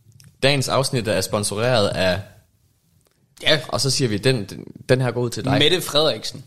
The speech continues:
Speaker 1: Lige præcis.
Speaker 2: har ikke sponsoreret det her afsnit.
Speaker 1: <laughs>
Speaker 2: Men drømmen er der.
Speaker 1: Dette afsnit er sponsoreret af Mink.
Speaker 2: Ja. Vi var i gang med at snakke om gamle mennesker.
Speaker 1: Sorry.
Speaker 2: Fordi jeg var ved at vinkle noget hustle, hustle, hustle.
Speaker 1: Mm.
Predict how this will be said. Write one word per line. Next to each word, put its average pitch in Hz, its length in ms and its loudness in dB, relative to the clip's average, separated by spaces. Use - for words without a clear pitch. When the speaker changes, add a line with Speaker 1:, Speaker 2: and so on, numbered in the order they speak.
Speaker 1:
Lige 123 140 -2
præcis. - 460 0
Speaker 2:
har 117 220 0
ikke 135 240 -4
sponsoreret 120 540 -10
det - 100 -8
her 120 80 -4
afsnit. 131 460 0
Speaker 1:
<laughs> 139 500 -14
Speaker 2:
Men 135 200 6
drømmen 143 320 4
er 135 120 6
der. 139 140 4
Speaker 1:
Dette 131 220 0
afsnit 110 340 2
er 92 40 -2
sponsoreret 101 640 0
af 82 160 -6
Mink. 104 440 -4
Speaker 2:
Ja. 135 140 -2
Vi 190 220 2
var 196 100 8
i 170 80 6
gang 170 220 2
med 143 80 2
at 143 60 2
snakke 139 240 0
om 123 60 -4
gamle 117 260 -2
mennesker. 107 400 -8
Speaker 1:
Sorry. - 280 -8
Speaker 2:
Fordi 139 340 0
jeg 135 140 4
var 143 80 6
ved 135 140 4
at 131 160 0
vinkle 139 320 0
noget 110 180 -4
hustle, - 240 -2
hustle, - 220 -8
hustle. - 220 -4
Speaker 1:
Mm. 107 340 4